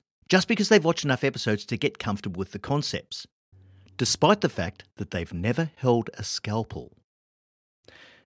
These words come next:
As an enthusiastic but mediocre golfer, I like to think of it like this. There's only so many lessons you can take before you need to go and hit a thousand balls. So, go and hit the balls.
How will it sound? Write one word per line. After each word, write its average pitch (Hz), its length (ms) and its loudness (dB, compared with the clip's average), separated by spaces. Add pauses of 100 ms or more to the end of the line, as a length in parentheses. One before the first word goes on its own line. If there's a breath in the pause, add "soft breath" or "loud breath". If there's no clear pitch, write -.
As 107 140 -4
an 110 80 0
enthusiastic 104 760 -2
but 107 140 -8 (120)
mediocre 98 500 -2
golfer, 156 520 2 (540)
I 170 80 8
like 180 140 8
to - 60 -10
think 151 160 0
of 101 60 -8
it 107 80 -2
like 104 220 2
this. - 340 -8 (1000 soft breath)
There's 123 260 0
only 202 320 6
so 156 360 6
many 139 280 4
lessons 120 380 2
you 104 80 0
can 90 160 -4
take 131 340 2 (460)
before 180 260 6
you 175 120 6
need 156 200 4
to - 60 -4
go 117 240 4
and 110 80 4
hit 107 160 0
a 101 40 2
thousand 101 540 0
balls. - 480 -8 (800)
So, 156 420 4 (600)
go 175 180 8
and 147 80 6
hit 139 140 2
the 104 60 -2
balls. - 460 -4